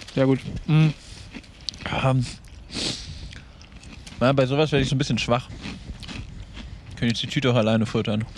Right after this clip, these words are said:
Speaker 1: Safe, safe. Mhm. Wonach ich eigentlich gesucht habe, waren so, ähm, so Mikrowellen-Muffins, die man quasi in eine Tasse reinmachen kann, wo die dann so aufbacken. Kennst du die?
Speaker 2: Nee,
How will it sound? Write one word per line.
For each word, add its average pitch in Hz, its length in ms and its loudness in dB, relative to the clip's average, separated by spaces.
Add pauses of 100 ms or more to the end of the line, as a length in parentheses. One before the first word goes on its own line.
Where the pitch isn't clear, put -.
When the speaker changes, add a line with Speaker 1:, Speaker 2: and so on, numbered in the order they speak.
(140)
Speaker 1:
Safe, 131 340 4 (400)
safe. 131 260 4 (340)
Mhm. 139 260 4 (1200)
Wonach 147 220 6
ich 143 120 -4
eigentlich 175 220 2
gesucht 180 320 0
habe, 143 300 4 (400)
waren 143 340 4
so, 139 340 4
ähm, 131 460 4 (520)
so 139 120 2
Mikrowellen-Muffins, 139 1120 4
die 143 80 -6
man 131 100 2
quasi 143 220 4
in 139 60 0
eine 131 60 -2
Tasse 202 280 2
reinmachen 135 320 2
kann, 139 200 2
wo 131 60 4
die 135 80 6
dann 127 140 4
so 127 260 4 (480)
aufbacken. 143 400 2
Kennst 208 220 0
du - 20 4
die? 185 160 6 (1200)
Speaker 2:
Nee, 139 220 6